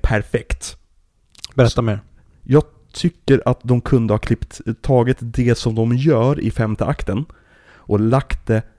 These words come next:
Speaker 1: på slutet av jaktscenen. Men jag gillar också att vi tror att vi har fått ett slut på filmen. Bond sitter lugn och ser på solnedgången tillsammans med tjejen.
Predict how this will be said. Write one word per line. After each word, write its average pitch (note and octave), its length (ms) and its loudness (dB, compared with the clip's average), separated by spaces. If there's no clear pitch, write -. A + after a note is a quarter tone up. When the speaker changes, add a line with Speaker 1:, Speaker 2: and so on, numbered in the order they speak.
Speaker 1:
på A2 100 -6
slutet A#2 600 0
av G#2 180 -2
jaktscenen. - 680 -2
Men A#2 280 2
jag A#2 140 6
gillar C3+ 520 2
också - 300 0
att G#2 180 0
vi A2+ 60 0
tror C#3+ 580 4
att A#2 140 -2
vi A2+ 40 2
har G#2+ 60 2
fått G2+ 180 -4
ett G#2+ 80 -4
slut B2 260 2
på G#2 80 -4
filmen. A#2 480 0
Bond B2 380 4
sitter A2+ 480 2
lugn A2+ 440 2
och A2 100 0
ser A2 140 0
på G#2 100 -4
solnedgången A2 720 2
tillsammans G#2 260 -4
med A2+ 80 -4
tjejen. G#2+ 720 0